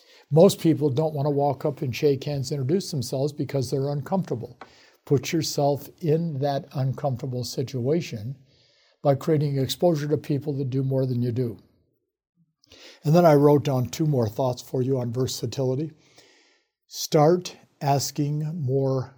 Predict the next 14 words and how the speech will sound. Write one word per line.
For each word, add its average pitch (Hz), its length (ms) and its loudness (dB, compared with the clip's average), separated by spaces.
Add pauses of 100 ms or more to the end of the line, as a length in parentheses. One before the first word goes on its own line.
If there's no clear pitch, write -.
(140)
questions, - 1040 -8 (720)
because 143 260 2
that 151 220 4
creates 143 400 2
conversation 135 880 -4 (500)
and 135 100 -2
it 139 60 2
gives 131 220 0
people 139 340 -4
a 131 80 -2
chance 127 320 -4
to 135 160 -6
express - 460 -4
themselves. 120 720 -8